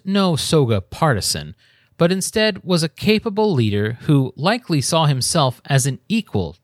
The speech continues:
to Soga no Emishi and the other high-ranking clan leaders at court. It's possible that his appointment to Sadaijin, an office only two degrees removed from the sovereign themselves,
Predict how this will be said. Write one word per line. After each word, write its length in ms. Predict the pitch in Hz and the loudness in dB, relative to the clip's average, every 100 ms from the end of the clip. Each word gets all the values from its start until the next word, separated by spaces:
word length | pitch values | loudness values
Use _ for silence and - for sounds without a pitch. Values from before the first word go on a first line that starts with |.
| - | -6
to 120 | 110 | -2
Soga 380 | 98 127 110 110 | 0 2 2 2
no 180 | 104 104 | 0 -2
Emishi 680 | 113 101 95 - 69 73 - _ _ - - _ - | -2 -2 -2 -4 -6 -10 -16 _ _ -20 -20 _ -2
and 180 | 151 | 0
the 120 | 160 - | 0 0
other 260 | 226 240 | 0 0
high-ranking 640 | 160 175 180 131 127 139 127 | -2 -2 0 0 0 0 -2
clan 340 | - 117 104 | 0 2 2
leaders 400 | 87 82 92 - - | 0 -4 -6 -8 -8
at 220 | - - | -8 -2
court. 420 | - 120 82 - - _ _ _ _ _ _ _ _ _ _ _ _ _ _ - | 4 4 4 -8 -20 _ _ _ _ _ _ _ _ _ _ _ _ _ _ -6
It's 160 | 160 - | -4 -2
possible 760 | - 247 262 156 117 104 104 120 | 0 0 0 -2 0 0 -2 -2
that 180 | 120 | -2
his 200 | 104 196 | 2 0
appointment 600 | 226 - 151 139 135 139 - | 0 -2 -2 0 -4 -4 0
to 100 | 117 | 0
Sadaijin, 920 | 104 127 107 147 147 101 80 80 82 _ - - | 2 0 0 0 -2 -4 -8 -10 -16 _ -20 -2
an 180 | 123 110 | 0 0
office 460 | 147 202 143 107 - _ | 0 0 0 -2 -4 _
only 320 | 147 214 233 185 | 0 2 2 -2
two 220 | - 220 | 0 -2
degrees 500 | 185 143 160 170 147 | -2 0 0 0 -2
removed 420 | 120 151 147 95 | 0 2 2 0
from 200 | - 110 | 0 0
the 100 | 104 | 2
sovereign 500 | - 131 143 131 110 | 0 0 0 0 0
themselves, 680 | 95 92 190 165 82 78 - | -2 -2 0 0 0 -6 -12